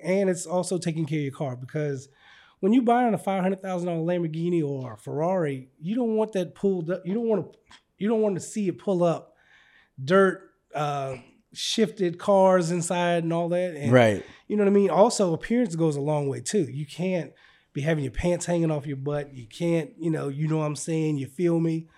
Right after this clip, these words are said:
Speaker 2: <laughs>
Speaker 1: People don't like that. You got, you pull up to a mansion, you gotta come correct.
Speaker 2: Yeah.
Speaker 1: They put their pants on the same way you do, but this is the person that's signing that check for you. You know what I
Speaker 2: Yeah.
Speaker 1: mean? So
Speaker 2: Now, now, how, how much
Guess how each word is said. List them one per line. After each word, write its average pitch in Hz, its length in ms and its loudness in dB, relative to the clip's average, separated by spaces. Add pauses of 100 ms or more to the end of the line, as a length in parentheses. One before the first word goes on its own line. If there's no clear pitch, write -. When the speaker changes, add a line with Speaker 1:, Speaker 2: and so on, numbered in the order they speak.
(140)
Speaker 2:
<laughs> - 420 4
Speaker 1:
People 269 200 8
don't 247 160 8
like 262 240 8
that. 156 160 2
You 214 180 6
got, 269 220 6
you 226 100 8
pull 277 220 2
up 233 120 0
to 233 80 2
a 190 40 2
mansion, 196 440 2
you 240 100 0
gotta 180 400 2
come 202 220 4
correct. 185 540 -2
Speaker 2:
Yeah. 101 500 4
Speaker 1:
They 165 120 0
put 208 180 -4
their 254 140 0
pants 247 300 0
on 214 100 2
the 190 60 0
same 208 240 0
way 190 80 2
you 185 180 -2
do, 180 220 0
but 143 260 -4
this 196 160 0
is 196 60 -6
the 165 80 -4
person 170 340 -6
that's 135 140 -6
signing 151 420 -4 (400)
that 131 220 -10
check - 260 -2
for 120 160 -10
you. 104 240 -16
You - 60 -8
know 107 80 4
what 107 80 6
I 101 40 6
Speaker 2:
Yeah. 92 60 2
Speaker 1:
mean? 202 220 -4
So 143 340 -8 (380)
Speaker 2:
Now, 127 320 8
now, 127 400 6
how, 147 320 6
how 147 260 6
much 156 420 2